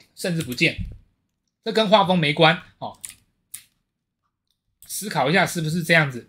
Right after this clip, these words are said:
好，然后再来呢，看一下这些头发，你这边有那个百褶，对不对？那百褶呢又处理的不是很干脆哦，像这个就线就不要了，就弄薄一点。你看我这边的修法有没有？这边线就不要了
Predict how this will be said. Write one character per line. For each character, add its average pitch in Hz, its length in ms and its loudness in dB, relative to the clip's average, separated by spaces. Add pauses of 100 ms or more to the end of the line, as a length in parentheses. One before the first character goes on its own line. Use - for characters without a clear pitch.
好， - 180 -20 (240)
然 214 140 2
后 247 140 -2 (160)
再 302 160 4
来 208 100 8
呢， 208 260 -2 (160)
看 220 160 2
一 208 40 4
下 208 80 6
这 196 80 2
些 202 80 2
头 151 180 0
发， 127 220 -4
你 - 40 -10
这 220 120 4
边 262 100 4
有 170 140 4
那 190 100 0
个 147 180 2 (120)
百 117 200 -4
褶， 123 240 -4
对 185 80 0
不 180 60 -2
对？ 180 240 6 (400)
那 262 80 0
百 156 180 4
褶 151 140 2
呢 175 100 2
又 190 240 2
处 180 180 -4
理 175 60 2
的 143 60 2
不 147 120 -8
是 170 80 -2
很 139 120 -4
干 147 180 -6
脆 151 200 -2
哦， 117 180 -10 (180)
像 233 180 0
这 247 80 2
个 190 100 2
就 214 100 0
线 196 220 2
就 180 80 0
不 135 100 -10
要 135 220 -2
了， 101 80 -14
就 151 140 -6
弄 175 140 0
薄 139 220 -4
一 147 40 -4
点。 117 120 -8
你 - 60 -6
看 170 160 -2
我 135 60 -4
这 139 60 -12
边 147 120 -8
的 127 60 -10
修 131 180 -6
法 123 200 -10 (320)
有 117 60 -18
没 131 80 -6
有？ 143 60 -2 (600)
这 180 60 -10
边 202 80 -2
线 208 160 0
就 208 80 -2
不 143 80 -4
要 135 180 0
了 110 120 -10